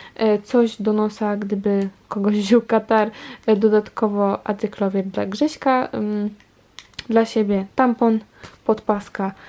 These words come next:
i to jest tak naprawdę taka podstawowa,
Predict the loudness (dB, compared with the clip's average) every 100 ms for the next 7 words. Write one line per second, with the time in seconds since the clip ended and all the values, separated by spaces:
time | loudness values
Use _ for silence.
0 | -20 -4 2 4 2 -2 -4 -2 0 2
1 | 0 0 -2 2 0 0 -8 0 2 4
2 | 4 4 2 2